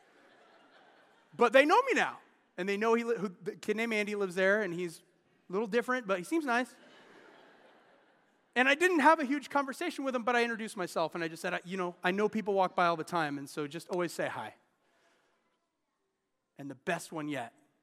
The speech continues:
I've got one guy that lives three houses down, and in the two years I've been there, we have not met, and it drives me absolutely crazy. And every time I drive by my truck, I try to wave, but he just never looks, right?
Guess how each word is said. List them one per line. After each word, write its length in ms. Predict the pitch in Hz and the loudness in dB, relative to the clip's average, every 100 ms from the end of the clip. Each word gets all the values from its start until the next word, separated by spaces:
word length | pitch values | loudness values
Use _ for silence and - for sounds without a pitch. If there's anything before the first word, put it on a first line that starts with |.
| - | -20
I've 80 | 143 | -8
got 220 | 165 - | -8 -6
one 260 | 151 185 175 | -4 -2 0
guy 180 | 147 | 0
that 140 | 131 139 | 0 -6
lives 160 | 139 | -14
three 180 | - 165 | -8 -2
houses 260 | 151 147 143 | -2 -4 -6
down, 200 | 143 135 | -6 -4
and 100 | 135 | -6
in 60 | |
the 80 | 139 | -10
two 180 | - 175 | -10 -8
years 180 | 165 160 | -6 -4
I've 140 | 151 | -4
been 140 | 139 135 | -4 -8
there, 120 | 131 | -8
we 140 | 131 | -8
have 160 | 123 143 | -6 -4
not 200 | 139 131 | -4 -6
met, 240 | 131 131 | -6 -6
and 100 | 139 | -10
it 60 | 143 | -12
drives 340 | 147 135 131 | -6 -6 -6
me 140 | 135 135 | -10 -10
absolutely 340 | 131 - 131 | -12 -12 -16
crazy. 380 | - 120 117 110 _ - | -12 -12 -12 -18 _ -8
And 80 | 156 | -2
every 160 | 165 180 | -2 0
time 180 | 185 180 | 0 0
I 60 | |
drive 180 | 170 165 | 0 0
by 80 | 165 | 0
my 140 | 165 | -4
truck, 260 | - 143 135 | -4 -6 -6
I 60 | |
try 180 | 120 165 | -6 -2
to 80 | 160 | -2
wave, 240 | 143 135 | -4 -8
but 120 | 131 135 | -10 -14
he 60 | |
just 160 | 143 147 | -12 -6
never 160 | 196 | -6
looks, 380 | 180 269 320 - | -2 0 0 -2
right? 260 | 156 220 | -4 -4